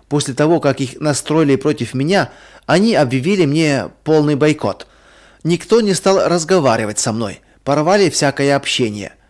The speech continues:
Обходили меня стороной в полном молчании, не обращая никакого внимания.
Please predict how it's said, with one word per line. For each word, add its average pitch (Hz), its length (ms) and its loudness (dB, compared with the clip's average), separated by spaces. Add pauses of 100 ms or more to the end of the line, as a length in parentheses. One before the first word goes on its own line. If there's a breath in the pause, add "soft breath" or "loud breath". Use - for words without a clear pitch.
(240 loud breath)
Обходили 180 540 0
меня 190 280 0
стороной 170 560 0
в - 140 -16
полном 139 360 2
молчании, 110 840 -2 (200 soft breath)
не 127 140 -4
обращая 127 500 -2
никакого 127 480 -2
внимания. 101 560 -4